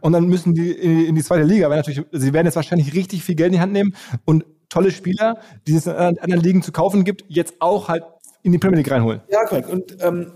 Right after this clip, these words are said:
Speaker 2: aber das ist ja auch letztendlich, ähm, warum ist das jetzt nicht nur positiv? Ich sage immer so, in den U S A, ja, so eine N B A, globale Reichweite.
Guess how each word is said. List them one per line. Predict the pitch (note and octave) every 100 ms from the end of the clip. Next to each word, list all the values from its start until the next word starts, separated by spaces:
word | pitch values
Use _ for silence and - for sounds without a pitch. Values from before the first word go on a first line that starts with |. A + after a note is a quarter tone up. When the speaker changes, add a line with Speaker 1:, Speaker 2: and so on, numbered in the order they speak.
| -
Speaker 2:
aber | D#3 F3
das | G3
ist | G3+
ja | F#3+
auch | -
letztendlich, | E3+ E3+ F#3 F3+ - - F#2+
ähm, | E3 E3 E3 E3 D3+
warum | D3 D3+ F3+ F#3
ist | F#3
das | F3
jetzt | E3+ -
nicht | - E3+ E3+
nur | E3+ A3
positiv? | A3 G#3 G#3 - G#3 -
Ich | - C#3
sage | F3 D#3+
immer | E3+ D#3
so, | D#3+ E3 - _ _ _
in | D#3
den | D#3+
U | F3+
S | -
A, | D3 E3+ F#3+ F#3+ - - -
ja, | D3+ E3 - _ _ _ _ _ _ _ _ _ _
so | D3+
eine | D#3+
N | D3 D#3+
B | D#3
A, | F#3 G#3+ G#3
globale | D3 D#3+ D#3+ E3+ D3+
Reichweite. | E3+ - A3 A#3